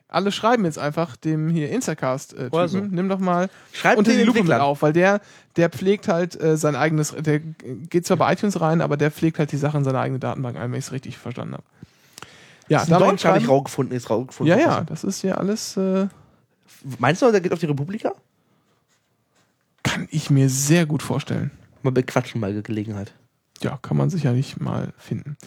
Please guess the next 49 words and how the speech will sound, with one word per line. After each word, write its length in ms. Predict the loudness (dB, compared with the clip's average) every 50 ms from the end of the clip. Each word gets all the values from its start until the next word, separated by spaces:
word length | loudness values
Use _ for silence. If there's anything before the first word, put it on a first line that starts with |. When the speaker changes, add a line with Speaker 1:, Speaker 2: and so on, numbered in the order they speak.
| -20 -20 -20 -14 _ -2
Speaker 1:
Ja, 160 | 0 0 2
das 200 | 2 0 2 4
war, 340 | 4 4 4 4 2 0 0
war's 180 | 0 0 2 0
eigentlich 160 | -2 -2 -2
schon, 180 | -2 -2 -2 -2
äh, 240 | 0 0 0 0 -2
zu 180 | -4 -6 -8 -8
diesem 420 | -6 -4 -4 -4 -2 -2 -2 0
weiteren 400 | 0 0 0 0 -2 -2 -2 -2
tollen, 420 | 0 0 2 2 2 2 0 -2
äh, 60 | -4 -2
Speaker 2:
Ja. 40 | 0
Speaker 1:
Göttinger 440 | 2 2 2 2 2 2 2 0 0
Podcast 520 | -2 -4 -8 -6 -2 -2 -2 -2 0 0 2
hören. 380 | 4 4 4 4 0 -2 -4 -4 0
Ähm, 340 | 2 2 4 4 2 -2 -4 -8 -16 -20 -18
Flatterbar 520 | -8 -4 -2 0 0 2 2 2 0 0 -2
ist 120 | -2 -2
das 220 | -2 -4 -4 -6 -2
Ganze 280 | 2 2 2 2 2 -2
anscheinend 280 | -2 0 0 0 2 0
nicht, 280 | 0 -2 -2 -4 -4
aber 120 | -2 -2 -2
das 100 | -2 -2
ist 60 | -4 -4
ja 60 | -4
auch 80 | -2 -2
alles 200 | -2 -4 -4 -4
irgendwie 160 | -4 -4 -4
öffentlich 260 | -4 -4 -2 -4 -4
finanziert. 500 | -4 -4 -4 -4 -4 -2 -2 -2 -2 -4 _ -20 -20 -20 -20 -20 -20 -20 -20 -20 -20 -20 -20 -20 -20 -20 -20 _ _ _ _ _ _ _ _ _ _ _ _ _ _ _ _ _ _ -2
Habt 160 | -2 -2 2
Speaker 2:
Die 40 | 4
könnten 80 | 4 4 4
Speaker 1:
Spaß 40 | 4
Speaker 2:
das 60 | 4 4
Speaker 1:
damit. 120 | 4 4
Speaker 2:
gar 80 | 4 2
nicht 160 | 2 0 0
verbuchen 500 | -2 -2 -2 -2 -4 -4 -4 -6 -4 -2
oder 160 | -2 -2 -2
so. 160 | 0 0 0
Speaker 1:
Habt 160 | 0 0 0
Spaß 300 | 0 2 2 2 2 2
damit. 320 | 2 2 2 2 2 2 0
Ja, 160 | 0 0 -2
das, 340 | -2 -4 -8 -8 -8 -8 -8
ich, 180 | -6 -6 -6